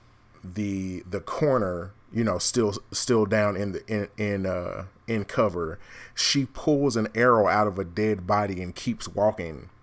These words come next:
and keeps crawling. And I'm just like, "Wow, how do they, how did they get that animation to do that?" Like, it was seamless. It was,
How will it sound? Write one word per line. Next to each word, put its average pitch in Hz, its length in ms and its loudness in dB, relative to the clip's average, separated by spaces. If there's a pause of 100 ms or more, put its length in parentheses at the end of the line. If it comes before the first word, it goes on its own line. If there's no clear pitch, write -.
(140)
and 101 180 -6
keeps 117 240 -2
crawling. 95 540 2
And 123 120 0
I'm 123 160 2
just 101 200 -4
like, - 200 -14
"Wow, 113 200 -4
how 120 200 -4
do 113 120 -6
they, 95 340 -8 (1120)
how 135 160 0
did 123 100 2
they 110 100 0
get 104 220 -4
that 101 140 -2
animation 104 560 -2
to 95 80 -2
do 95 160 -6
that?" 95 260 -6
Like, 113 180 2
it 135 140 4
was 107 160 2
seamless. 98 800 2
It 117 160 -2
was, 110 180 -4